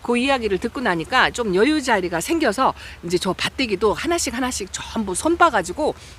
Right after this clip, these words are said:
이 위칸으로 올리려고, 올리려고 지금 생각을 하고 있습니다.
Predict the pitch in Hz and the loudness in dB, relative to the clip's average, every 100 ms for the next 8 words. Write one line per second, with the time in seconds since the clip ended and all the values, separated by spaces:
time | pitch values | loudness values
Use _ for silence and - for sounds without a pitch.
0 | - - - 175 175 185 302 - 311 247 | -20 -18 -14 -8 -4 2 2 4 2 4
1 | 185 240 - - 311 339 226 139 107 - | 4 2 2 4 6 6 4 0 -4 -12
2 | - - 180 214 214 175 143 143 151 147 | -18 -12 -6 -4 -2 -2 -2 -4 -4 -2
3 | 381 349 240 202 233 156 - 185 131 | 0 2 2 2 2 0 0 0 0